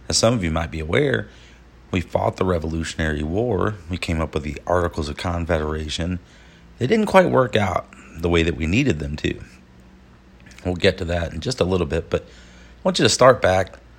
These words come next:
in the colonial era. Now, you might remember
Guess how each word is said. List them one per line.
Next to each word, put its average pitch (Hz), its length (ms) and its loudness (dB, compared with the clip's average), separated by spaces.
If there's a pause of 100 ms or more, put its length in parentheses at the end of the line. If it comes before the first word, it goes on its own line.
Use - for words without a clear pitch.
(220)
in 95 120 2
the 104 100 2
colonial 95 680 2
era. 78 300 -6 (840)
Now, 110 60 4
you 107 100 4
might 151 220 4
remember 92 520 4